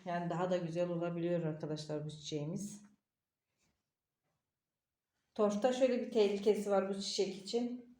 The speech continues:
Kök kısımları çabuk çürüyebilir. O yüzden bahçe toprağına ekin derim bunu. Hafif biraz kumlu,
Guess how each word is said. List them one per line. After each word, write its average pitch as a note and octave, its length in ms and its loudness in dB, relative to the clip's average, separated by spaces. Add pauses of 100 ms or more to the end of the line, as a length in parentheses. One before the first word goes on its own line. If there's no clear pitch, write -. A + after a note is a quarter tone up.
(120)
Kök G#3+ 260 0
kısımları F#3+ 560 0
çabuk F#3+ 360 -4
çürüyebilir. F#3+ 760 0 (180)
O F#3+ 120 2
yüzden F#3+ 680 0 (520)
bahçe F3 320 -4
toprağına F3+ 420 2
ekin E3+ 320 -2
derim D#3 300 -2
bunu. F3+ 360 -8 (600)
Hafif F3+ 460 -6
biraz F3 340 0
kumlu, E3 540 0